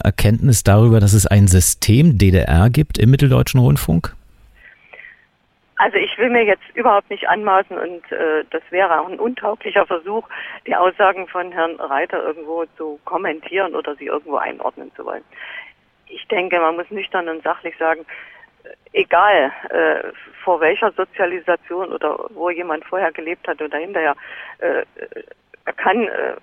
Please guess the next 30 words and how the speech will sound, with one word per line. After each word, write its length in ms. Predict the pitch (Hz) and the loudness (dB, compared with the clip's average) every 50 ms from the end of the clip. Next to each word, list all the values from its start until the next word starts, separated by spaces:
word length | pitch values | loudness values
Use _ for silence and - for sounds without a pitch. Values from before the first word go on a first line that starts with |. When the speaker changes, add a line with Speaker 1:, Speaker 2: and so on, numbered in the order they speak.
| _ _ _ _ | _ _ _ _
Speaker 2:
auf 160 | - - - | -4 -4 -4
keinesfalls 640 | - - 185 196 226 214 190 - - 196 185 185 _ _ | 0 0 0 2 2 -2 -4 0 2 2 2 2 _ _
darf 220 | - 160 175 - | 2 2 2 0
man 200 | - 180 165 170 | -2 -4 -4 -4
sich, 260 | 165 175 175 165 - - | -6 -10 -10 -10 -10 -8
äh, 200 | - - 160 156 _ _ | -4 -6 -6 -6 _ _
zum 140 | - 170 160 | -16 -10 -4
eigenen 400 | - - 135 170 _ - 170 165 | 0 0 0 0 _ -6 -10 -8
Vorteil 500 | - - - 165 175 _ - 170 156 160 | -8 -4 -2 -2 -2 _ -2 -2 -2 -2
Strukturen 640 | 165 - - - 180 _ _ - - - 185 170 156 | -4 -6 -10 -14 -16 _ _ -8 -4 -4 -4 -4 -4
zu 140 | - 165 - | -4 -2 0
eigen 300 | - 123 175 - 220 170 | 2 0 0 -2 -4 -4
machen. 260 | 147 135 139 _ - - _ - - - - - - - - _ _ | -2 -4 -4 _ -14 -20 _ -20 -20 -18 -18 -18 -18 -20 -20 _ _
Und, 360 | - 175 160 156 156 151 147 - | -4 -2 -2 -2 -2 -6 -6 -4
ähm, 380 | - 143 147 151 147 143 151 147 _ - - - - - _ | -2 0 2 2 2 0 -2 -6 _ -18 -20 -20 -20 -18 _
dass, 160 | - 180 196 - - - - | 0 0 0 0 -6 -12 -6
äh, 300 | - - 175 170 156 156 - - - _ | -2 2 2 2 2 0 -2 -6 -12 _
unter 360 | - - - 226 233 220 196 - | -4 -2 -2 -2 2 0 2 2
Umständen 720 | 208 240 240 - - - 190 180 185 160 _ - 165 151 143 - | 2 0 -2 -2 0 2 2 2 0 -4 _ -6 -6 -6 -6 -4
vielleicht 400 | 170 156 160 185 202 - _ - | 0 0 2 2 0 -2 _ -6
gemeint 300 | 180 175 160 160 180 - _ - | -6 -4 -2 -4 -4 -4 _ -12
sein 180 | - 175 170 | -12 -12 -10
könnte, 240 | - 175 180 175 165 | -10 -10 -8 -8 -6
dass 180 | 151 160 160 _ | -6 -6 -6 _
man 160 | 170 165 165 | -12 -14 -12
in 100 | - 170 | -14 -10
der 140 | 165 165 160 | -10 -10 -6
D 120 | 160 170 170 | -6 -8 -8
D 60 | 170 | -4
R, 200 | - 135 160 170 | -2 -2 -2 -4